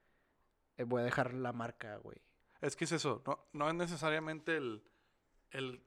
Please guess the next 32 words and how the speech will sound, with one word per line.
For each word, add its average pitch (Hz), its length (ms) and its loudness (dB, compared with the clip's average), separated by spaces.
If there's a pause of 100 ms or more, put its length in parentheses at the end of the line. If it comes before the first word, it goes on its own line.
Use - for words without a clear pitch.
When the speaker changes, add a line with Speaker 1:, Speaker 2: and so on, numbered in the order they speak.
(340)
Speaker 2:
dejar 139 340 2
a... 156 180 4 (200)
Que 135 100 -6
cuando 147 240 2
tú 160 80 -12
te 202 100 2
vayas, 180 440 4
dejes 135 260 -4
a 151 100 0
personas 135 380 -2
dependientes 123 680 -4
de 123 140 -2
ti, 156 340 0 (840)
sino 123 420 -4
que 120 580 0
hayas 135 520 2
hecho 135 720 -2
tal 123 200 0
presencia 139 520 -2
y 123 60 -4
tal 127 160 -2
marca 135 420 2 (600)
que 131 160 0
sientan 156 680 2 (640)
que 131 140 -2
te 127 140 -2
necesitan, 143 560 -2
porque 131 220 -6
si 120 140 -8
no, 120 100 -6
no 139 160 -2
pueden. 151 300 6